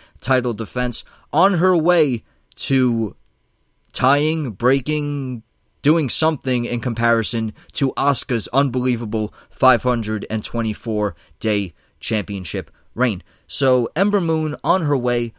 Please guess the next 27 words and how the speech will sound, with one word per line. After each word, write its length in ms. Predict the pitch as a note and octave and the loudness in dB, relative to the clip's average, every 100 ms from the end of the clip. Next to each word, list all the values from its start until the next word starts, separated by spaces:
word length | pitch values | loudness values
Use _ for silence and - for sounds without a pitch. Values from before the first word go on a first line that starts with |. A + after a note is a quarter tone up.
| _ | _
first 440 | - D#3+ E3 - | -2 2 2 0
successful 560 | - - D3 C3+ - A#2+ | -8 -4 -2 -2 -4 -8
title 320 | - C3 C3+ | -2 0 -2
defense. 580 | B2+ A#2+ B2+ A#2+ - - _ _ _ _ - - _ - - | -6 -6 -4 -4 -6 -8 _ _ _ _ -20 -20 _ -20 -8
Sonya 400 | - G3 F#3 D#3+ | 0 2 2 2
Deville, 500 | C#3 B2 C3 B2+ - _ _ - | 0 4 4 4 0 _ _ -2
I'm 160 | B2+ C#3 | 0 0
assuming, 540 | - F3+ D#3 D3 C#3 | 0 0 0 0 -2
is 340 | A#2 B2 A#2 - | 0 2 0 0
off 200 | C#3 - | -2 0
to 160 | C3+ | -2
Raw 420 | A#2 A#2 B2 B2+ - | 0 2 4 2 0
on 140 | A#2 A2+ | -4 -4
a 80 | |
permanent 500 | G#2 - C#3+ C#3 A#2+ | -2 2 2 2 -4
basis 440 | B2 B2+ - B2+ - | -2 -2 -2 -4 -4
now. 340 | B2 A#2+ A#2 - _ - | -2 -2 -4 -8 _ -6
I'm 260 | A#2+ A#2+ | -4 -2
assuming 440 | A#2 - G3+ G3+ F3+ | -2 -2 0 0 -2
the 60 | |
same 280 | D#3+ F3+ F3 | -2 -2 -4
thing 240 | D3+ F#3 E3+ | -4 -4 -2
with 200 | D#3+ C#3 | -2 2
Ruby 260 | E3+ D#3+ | 2 2
Riott 380 | D#3 E3+ C#3 F#2 _ _ - | 2 2 2 -2 _ _ -4
after 360 | B2+ - A#2+ | -2 -2 -6
that 320 | A2+ B2+ A2 | 0 0 0